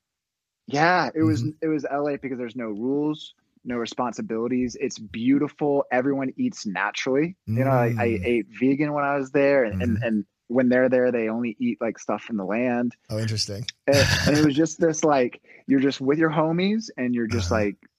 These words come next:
Speaker 1: totally living, like, kind of for yourself.
Speaker 2: Uh-huh.
Speaker 1: And that's a big, I was watching that the other day and I was like, "Oh my gosh, that's exactly why I did Focus," because settling down is a real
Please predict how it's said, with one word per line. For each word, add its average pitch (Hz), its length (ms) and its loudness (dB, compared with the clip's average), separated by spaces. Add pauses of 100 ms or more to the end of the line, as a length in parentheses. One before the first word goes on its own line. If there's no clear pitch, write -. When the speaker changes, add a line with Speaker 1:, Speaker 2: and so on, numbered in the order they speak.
Speaker 1:
totally 135 460 2
living, 131 520 -2 (120)
like, 110 300 -2
kind 117 220 -4
of 123 80 -8
for 139 80 -2
yourself. 120 560 -2
Speaker 2:
Uh-huh. 117 340 -2 (840)
Speaker 1:
And 127 100 0
that's - 380 -2
a 165 80 -4
big, 147 440 0 (100)
I 139 100 4
was 143 300 0
watching 147 360 0
that 135 120 -6
the 123 80 -4
other 110 100 -4
day 104 60 -4
and 104 80 -6
I 101 40 -10
was 101 60 -10
like, 95 140 -8 (100)
"Oh 143 200 -4
my 131 140 0
gosh, 127 440 -2
that's 113 160 -4
exactly 110 460 -4
why 98 260 -4 (120)
I 113 100 -4
did 110 160 -6
Focus," 117 400 -6
because 110 580 -4 (920)
settling 170 520 2
down 113 400 -2
is 110 160 -4
a 101 80 -2
real 95 320 -4